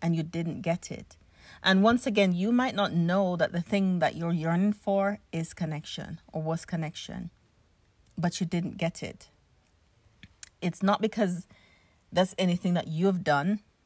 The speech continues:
It's because your parents didn't know how to give it. So how do we break that cycle?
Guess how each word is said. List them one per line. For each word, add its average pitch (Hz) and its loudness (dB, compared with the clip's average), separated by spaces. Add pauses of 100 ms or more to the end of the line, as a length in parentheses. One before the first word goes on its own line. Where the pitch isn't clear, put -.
(360)
It's 175 -2
because 180 -2
your 165 -6
parents 160 -6
didn't 170 -4
know 151 -4
how 160 -6
to - -10
give 156 -8
it. - -12 (800)
So - 2
how 196 0
do 233 4
we 233 4
break 185 -2
that 156 -2
cycle? - -4